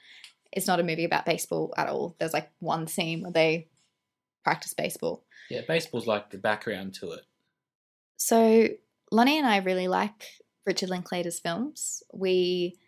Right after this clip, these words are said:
Speaker 1: watched the Before Sunset, Sunrise, Midnight series, um,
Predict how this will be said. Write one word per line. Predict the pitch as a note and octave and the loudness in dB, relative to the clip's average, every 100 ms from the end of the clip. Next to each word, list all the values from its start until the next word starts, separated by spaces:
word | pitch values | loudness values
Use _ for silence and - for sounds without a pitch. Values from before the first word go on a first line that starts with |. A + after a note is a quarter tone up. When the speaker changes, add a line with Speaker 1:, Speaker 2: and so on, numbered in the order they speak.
| _ _ _ _ _ _ - | _ _ _ _ _ _ -2
Speaker 1:
watched | G3+ - - - | 2 2 2 0
the | F#3+ | -4
Before | F3+ - G3 F#3+ F#3 F#3 F#3 F#3 _ _ _ _ _ _ _ _ | -8 -2 2 4 4 2 -2 -6 _ _ _ _ _ _ _ _
Sunset, | - - G3 F#3+ - - | -4 0 2 2 0 0
Sunrise, | G3 F#3+ F#3 F#3 F#3 F3 - - | 0 2 2 2 -2 -4 -6 0
Midnight | F#3+ F3+ F3 F#3 - _ _ - | 0 2 2 0 -4 _ _ -8
series, | - F#3 F3+ A3 A#3 - - | 0 2 2 0 0 -4 -4
um, | F3+ F3 F3 F3+ F3 | -4 -2 -4 -6 -6